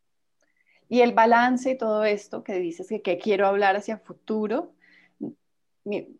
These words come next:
es muy difícil, porque yo, yo de verdad me siento como una sopa de intereses que a veces no sé cómo juntar unos con otros,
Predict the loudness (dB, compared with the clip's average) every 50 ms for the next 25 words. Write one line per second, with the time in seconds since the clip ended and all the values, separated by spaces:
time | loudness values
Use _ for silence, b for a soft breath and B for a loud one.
0 | _ _ -2 -2 -2 -2 -2 -4 -4 -2 -2 -4 -6 -6 -8 -12 -14 -16 -20 -20
1 | _ _ -6 -6 -2 -2 -2 0 2 0 0 0 0 0 2 4 4 4 2 2
2 | 2 0 0 -2 -2 -6 -4 -2 -2 -2 -2 -4 -4 -2 -2 -2 -2 -2 -4 -4
3 | -6 -8 -6 -4 -4 -4 -6 -8 -4 -2 -2 -2 0 0 0 0 0 -2 -6 -10
4 | -10 -6 -4 -2 -2 -4 -4 -6 -6 -6 -6 -4 -4 -2 0 0 0 -2 -4 -10
5 | -14 -6 -2 0 0 0 0 -2 -6 -12 -14 -10 -8 -8 -8 -8 -6 -8 -8 -8
6 | -10 _ 0 0 0 0 0 -4 -6 -6 -6 -10 _ _ _ _ -6 -6 -6 -2
7 | 2 2 2 4 2 -2 -4 -6 -8 -10 -12 -12 -8 -6 -6 -6 -6 -6 -8 -8
8 | -8 -10 -12 _ _